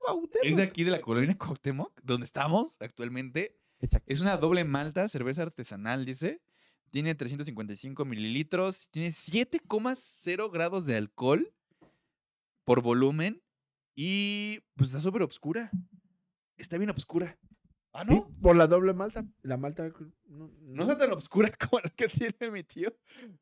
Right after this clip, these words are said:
Speaker 2: pero
Speaker 1: Pero oscurita.
Speaker 2: pero sí está oscurita. Está ámbar. Ámbar
Speaker 1: Va. Ahora, sírveme
Speaker 2: oscura.
Speaker 1: la mía.
Speaker 2: Ahora
Speaker 1: No le tengas miedo, güey.
Speaker 2: lo voy a ver, tú me dices.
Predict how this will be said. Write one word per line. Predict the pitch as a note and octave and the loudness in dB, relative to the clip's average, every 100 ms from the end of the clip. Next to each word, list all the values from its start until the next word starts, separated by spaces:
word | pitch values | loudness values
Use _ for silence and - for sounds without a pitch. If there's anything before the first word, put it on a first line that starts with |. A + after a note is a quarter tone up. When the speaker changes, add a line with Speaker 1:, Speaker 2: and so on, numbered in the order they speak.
| _ | _
Speaker 2:
pero | C#3+ E3 F3+ F#3 F3+ - | 2 4 4 2 -2 0
Speaker 1:
Pero | B2+ A#2 | 2 2
oscurita. | - A2+ - G#2 | 0 -4 -6 -6
Speaker 2:
pero | A#2+ A2+ | -4 -4
sí | A2 | -6
está | B2 | -8
oscurita. | C3+ - C#3 D#3 C3 F3+ - _ - | -10 -8 -8 -6 -8 -10 -16 _ -14
Está | - C#3 D3 | -2 0 2
ámbar. | C#3+ A#2 - _ A2+ A2 - | 0 -2 -6 _ -12 -10 -4
Ámbar | B2+ D3+ - | 2 2 2
Speaker 1:
Va. | C#3 B2 G#2+ G2+ G2 | 0 -8 -10 -14 -2
Ahora, | B2+ D3+ - _ - | 4 4 4 _ -14
sírveme | - C#3+ C#3 | -6 -2 -2
Speaker 2:
oscura. | B2 | -2
Speaker 1:
la | A2 | -2
mía. | A#2 | -2
Speaker 2:
Ahora | D3 E3 F3 - - - _ _ _ _ _ _ _ _ _ | 0 0 -2 -6 -12 -20 _ _ _ _ _ _ _ _ _
Speaker 1:
No | D3+ F#3+ | 2 4
le | |
tengas | C#4+ C#4+ D4 | 4 0 -2
miedo, | D4 E4 D#4+ | -4 -4 -4
güey. | F#2 G1+ G1+ _ _ | -4 -6 -16 _ _
Speaker 2:
lo | A2 | -12
voy | A#2+ E3 | -8 -8
a | B2 | -8
ver, | A2+ | -12
tú | C#3+ | -16
me | C#3+ | -18
dices. | A#2+ G2+ | -18 _